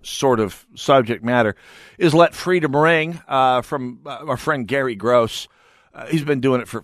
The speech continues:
I think, fifteen years now, just about. Uh, actually, I literally <laughs> remember at the Granite City in Saint, uh, Cloud back in two thousand, I wanna say two thousand five, sitting down at a laptop and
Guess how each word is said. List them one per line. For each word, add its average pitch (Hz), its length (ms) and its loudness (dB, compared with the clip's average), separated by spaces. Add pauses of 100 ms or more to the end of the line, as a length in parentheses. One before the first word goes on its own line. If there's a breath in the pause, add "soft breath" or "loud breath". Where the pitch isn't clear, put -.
I - 140 -20
think, 127 160 -14
fifteen 160 440 -8
years 170 280 0
now, 190 160 0
just 185 180 -6
about. 190 500 4
Uh, 131 380 -2
actually, 143 460 -8
I 151 160 0
literally 117 640 -2 (480 soft breath)
<laughs> - 160 -4
remember 151 340 4
at 113 80 0
the 127 80 -10
Granite 127 380 -2
City 139 320 -2
in 107 80 -4
Saint, - 480 -8
uh, 107 160 -2 (280)
Cloud 131 540 2
back 117 240 -8
in 95 100 -10
two - 160 -16
thousand, 127 200 -8
I 120 80 -10
wanna 113 100 -6
say 110 100 -8
two 147 140 -8
thousand 147 320 -4
five, 139 440 2 (420 soft breath)
sitting 190 340 0
down 160 720 0
at 170 100 -2
a 170 40 2
laptop 139 560 0
and 110 320 -6